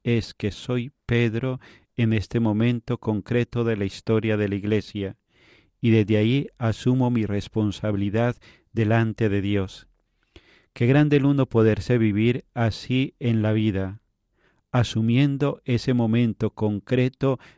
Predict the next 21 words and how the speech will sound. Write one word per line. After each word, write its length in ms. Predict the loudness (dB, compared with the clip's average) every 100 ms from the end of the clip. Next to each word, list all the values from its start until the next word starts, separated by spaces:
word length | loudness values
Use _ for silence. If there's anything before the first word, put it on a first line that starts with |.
| -4
de 180 | 0 2
la 100 | 2
historia 760 | -2 -2 2 2 2 0 -2
donde 380 | -4 0 2 2
nos 240 | 0 0 -2
ha 80 |
tocado 500 | -2 -2 0 0 2
vivir, 480 | 2 0 0 -2 -4 _ _ _ _ _ -2
con 240 | 2 4
humildad, 560 | 2 2 2 2 0 -2 -10 _ _ _
con 240 | -2 0 0
sencillez, 840 | 0 -2 0 -4 0 0 0 -4 _ _ _ _
con 240 | -2 0 2
valentía, 880 | 2 2 0 -2 0 2 2 -4 -12 _ _ -20 _ -4
viviéndonos 840 | 0 4 4 4 2 0 0 -2
en 200 | -2 -2
todo 240 | -2 0 0
momento 580 | 0 0 0 -2 -2 0
delante 560 | 0 0 -2 -2 0
de 120 | 0
Dios 440 | 0 0 -2 -6